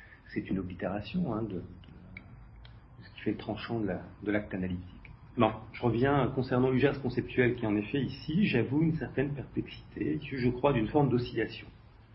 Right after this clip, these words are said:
repérable dans l'usage et le transport de ces notions fortes, en flottement, entre guillemets, parfois, lorsqu'il s'agit pour vous d'évoquer, comme c'est le cas notamment, mais pas seulement, dans votre essai Aimer, être aimé, nous aimer,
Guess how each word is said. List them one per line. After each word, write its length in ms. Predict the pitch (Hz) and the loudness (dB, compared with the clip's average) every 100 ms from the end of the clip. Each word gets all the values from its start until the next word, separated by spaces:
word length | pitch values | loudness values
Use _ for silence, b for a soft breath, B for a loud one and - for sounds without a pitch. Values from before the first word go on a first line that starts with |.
| B B B B B | B B B B B
repérable 520 | 107 151 151 127 117 104 | 8 10 10 6 4 4
dans 100 | 110 | 4
l'usage 640 | 101 107 104 98 - - - - | 6 6 4 2 -2 -8 -6 2
et 80 | 143 | 2
le 60 | |
transport 480 | - 120 - 135 127 | 2 -4 -2 -2 0
de 80 | 104 | -2
ces 100 | 101 | -2
notions 320 | 101 - - - | -4 -4 -12 -4
fortes, 440 | - 180 180 - - - - - - - - - - - - - - | -2 -2 -4 -16 -20 -20 -20 -20 -20 -20 -20 -20 -20 -20 -20 -20 -20
en 60 | - - | -20 -2
flottement, 460 | 139 143 - 113 131 | 2 2 0 0 0
entre 180 | - | -2
guillemets, 380 | 95 95 98 - - | -2 0 0 -2 -2
parfois, 540 | 90 - 104 120 165 165 - B B B | -4 -4 -2 -2 -2 -8 -8 B B B
lorsqu'il 300 | 117 - 113 | -4 -2 0
s'agit 280 | 127 123 160 | 2 2 2
pour 180 | 123 123 | 2 4
vous 100 | 160 | 4
d'évoquer, 460 | 117 123 123 160 | 6 6 4 2
comme 220 | - 101 101 | 2 -2 -2
c'est 140 | 101 | -4
le 40 | - | -2
cas 200 | 123 113 | 0 0
notamment, 480 | 101 113 113 110 - - | 0 0 0 0 -4 -4
mais 80 | 98 | -4
pas 180 | - - | -2 -4
seulement, 460 | - 123 120 117 | 2 4 6 4
dans 120 | 101 98 | 2 -2
votre 200 | 104 104 | -2 -4
essai 320 | - 107 101 | -2 2 4
Aimer, 220 | 98 107 | 4 0
être 220 | 101 - | -2 -6
aimé, 280 | 101 104 101 | -2 0 0
nous 140 | 95 104 | 0 0
aimer, 300 | 123 151 | 2 2